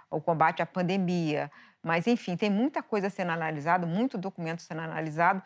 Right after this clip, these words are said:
Na verdade, é um mix, um misto de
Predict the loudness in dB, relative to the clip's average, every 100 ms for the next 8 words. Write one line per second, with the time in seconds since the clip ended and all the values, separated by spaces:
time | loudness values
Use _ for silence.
0 | -12 -20 _ -2 2 2 2 2 2 2
1 | 2 0 -6 -14 -6 -2 0 0 -2 -6
2 | -6 -8